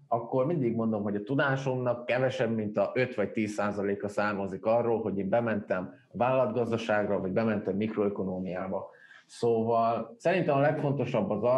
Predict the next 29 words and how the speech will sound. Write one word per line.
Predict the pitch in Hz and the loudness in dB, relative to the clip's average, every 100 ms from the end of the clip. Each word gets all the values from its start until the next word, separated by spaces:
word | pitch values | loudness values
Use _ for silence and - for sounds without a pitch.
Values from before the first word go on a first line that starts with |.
| 139 | 2
az, | 139 - | -2 -6
hogy | - 107 110 110 - - | 0 4 4 4 0 -6
az | 98 | -2
ember | 127 131 117 113 | 0 2 2 2
tudjon | 127 110 104 | 0 2 2
angolul, | 101 101 107 113 135 143 143 - - _ _ _ _ _ | 2 0 0 0 0 -4 -6 -12 -16 _ _ _ _ _
mert | 110 113 | -2 0
hogyha | 113 117 | 0 -2
tudsz | 131 151 - | 0 -2 0
angolul, | 123 110 113 110 | -2 0 2 2
akkor | 101 - 104 | 2 0 2
gyakorlatilag | 120 117 110 107 101 98 - | 2 2 0 2 0 0 -2
az | - | -6
interneten, | - 135 139 113 104 101 95 92 - _ _ | -2 0 2 2 0 -2 -2 -4 -8 _ _
ö, | - 98 98 95 90 | -2 2 2 2 0
meglelhető | 117 120 113 104 98 95 95 90 90 | 0 2 2 2 2 0 -2 -2 -2
információ | 120 117 107 98 92 92 92 90 92 - - | -4 0 0 0 -2 -4 -2 -2 -4 -8 0
tényleg | 117 110 104 104 - _ _ | 2 4 2 0 -6 _ _
tömérdek | 127 123 110 104 - | -2 0 0 0 -2
mennyiségben | 104 98 - 98 92 | -2 -2 -2 -2 -2
rendelkezésre | 104 107 98 - 90 95 - 90 | -2 0 -2 -2 -6 -8 -10 -6
áll, | 92 131 156 156 156 | -2 0 0 -4 -8
és | - 98 - | -8 -6 -2
onnan | 151 151 135 | 2 2 2
már | 117 104 | 2 2
a | 101 | 2
te | 120 127 | 2 2
feladatod | 127 110 104 95 90 98 | 4 4 4 0 0 2
az, | 123 127 | 2 2